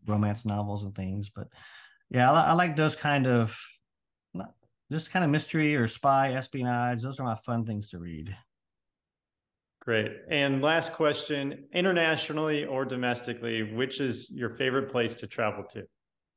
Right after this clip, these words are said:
Speaker 1: Oh, um,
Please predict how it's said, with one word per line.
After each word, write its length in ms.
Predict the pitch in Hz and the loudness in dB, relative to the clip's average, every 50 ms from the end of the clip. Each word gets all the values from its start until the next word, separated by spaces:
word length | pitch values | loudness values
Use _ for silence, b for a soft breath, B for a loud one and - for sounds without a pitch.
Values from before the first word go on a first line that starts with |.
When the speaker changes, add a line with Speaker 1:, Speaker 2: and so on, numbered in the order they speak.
| _ _ _ _ _ _ _ _ _ _ _ _ _ _ _ - - _ _ _ _ _ _ - | _ _ _ _ _ _ _ _ _ _ _ _ _ _ _ -20 -20 _ _ _ _ _ _ 2
Speaker 1:
Oh, 460 | 170 175 185 185 175 156 123 107 B B B B B B B B - | 4 6 6 8 6 6 4 2 B B B B B B B B -4
um, 680 | - 135 135 139 135 135 135 139 135 135 131 127 - - | 0 2 4 4 4 4 4 4 2 0 0 -2 -6 -10